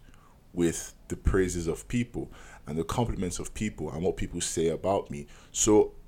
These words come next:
I used to live based off what people said about me and not based on who I thought that I was. And that was very terrible,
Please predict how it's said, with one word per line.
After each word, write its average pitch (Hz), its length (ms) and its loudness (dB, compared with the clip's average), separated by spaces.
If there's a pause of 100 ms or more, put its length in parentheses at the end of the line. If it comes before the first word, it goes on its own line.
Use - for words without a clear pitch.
(240)
I 107 120 6
used 113 260 0
to 95 100 0
live 87 480 2
based 90 300 2
off - 220 0
what 98 160 2
people 87 360 -6
said - 540 2
about 76 460 0
me 80 200 -2 (120)
and 80 260 -2
not 95 300 -2
based 90 260 0
on 78 200 -4 (100)
who - 440 -4
I 160 280 -2 (340)
thought - 400 0
that 67 140 -2
I 69 180 -2
was. 73 520 2 (920)
And 82 100 -4
that 90 80 4
was 82 120 4
very 76 180 0
terrible, 80 500 0